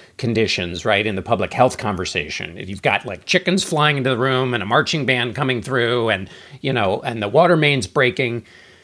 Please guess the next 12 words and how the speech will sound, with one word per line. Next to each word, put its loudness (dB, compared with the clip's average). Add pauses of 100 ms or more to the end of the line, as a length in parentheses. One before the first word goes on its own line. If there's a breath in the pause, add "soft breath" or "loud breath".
(160 soft breath)
So, 8 (680)
but, 4
but 8
even 6
so, 8
even 2
on 4
all 8
that, 4
there 4
is 4
this 2